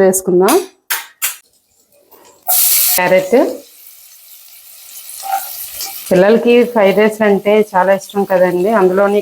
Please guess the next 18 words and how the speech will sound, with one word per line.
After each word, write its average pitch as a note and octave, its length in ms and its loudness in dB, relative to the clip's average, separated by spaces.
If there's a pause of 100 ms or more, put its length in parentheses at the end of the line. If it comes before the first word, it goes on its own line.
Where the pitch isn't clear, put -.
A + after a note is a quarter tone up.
(120)
ఘాటు F3 280 0
గట్టు F#3+ 220 -2
లేకుండా G3 380 2 (140)
బాగుంటది, F3 500 2
ఇది E3 160 -4 (180)
టేస్ట్ F3 320 2
కూడా F#3+ 200 4
చాలా E3+ 220 4
బాగుంటది E3+ 380 0
కాబట్టి F3 400 -2
పిల్లలు F3+ 260 2
ఇష్టంగా F#3 380 -2
తింటారు. D3+ 340 -10 (880)
ఉల్లికాడలు, F3+ 520 2 (1700)
బీన్స్, G#3+ 360 4 (1700)
క్యాప్సికమ్, F#3 580 0 (2000)
స్వీట్ F#3 340 0
కార్న్, C#4 240 2